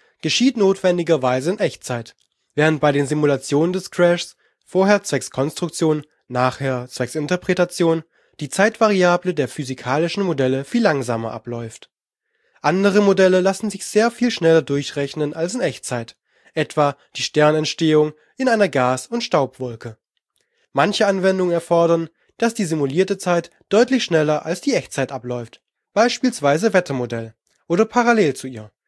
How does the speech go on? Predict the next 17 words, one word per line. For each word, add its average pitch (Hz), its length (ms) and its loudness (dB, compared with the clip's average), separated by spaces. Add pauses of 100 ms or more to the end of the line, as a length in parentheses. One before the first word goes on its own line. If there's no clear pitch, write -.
(220)
beispielsweise 131 1080 0
Echtzeitstrategiespiel. 117 1200 -6 (840)
Dazu 233 420 2
wird 165 140 2
der 151 120 2
Detaillierungsgrad 143 1080 -2
der 135 80 0
Modellierung 135 640 -2 (220)
beziehungsweise 180 800 2
der 127 160 0
Visualisierung 151 880 2 (220)
an 240 120 2
die 247 100 4
Leistungsfähigkeit 151 1080 -2
der 196 140 2
Hardware 120 320 -2
angepasst. 117 680 -10